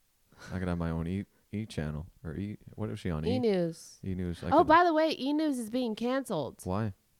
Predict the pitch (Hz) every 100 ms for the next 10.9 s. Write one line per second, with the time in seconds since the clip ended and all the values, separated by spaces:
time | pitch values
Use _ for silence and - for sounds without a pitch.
0 | _ _ _ - - _ 220 226 220 220
1 | 220 214 233 269 277 277 254 247 233 214
2 | - 240 240 208 196 202 202 - 214 214
3 | 214 196 190 - 180 - - - 202 202
4 | 208 202 202 190 175 180 - 180 - -
5 | 180 185 196 202 196 175 _ _ _ _
6 | _ _ _ _ 170 170 185 220 240 _
7 | _ _ _ _ - 190 190 202 214 202
8 | - 196 185 185 - _ - 269 - 269
9 | 370 339 277 - 240 202 185 - 208 233
10 | 247 226 196 185 170 175 196 233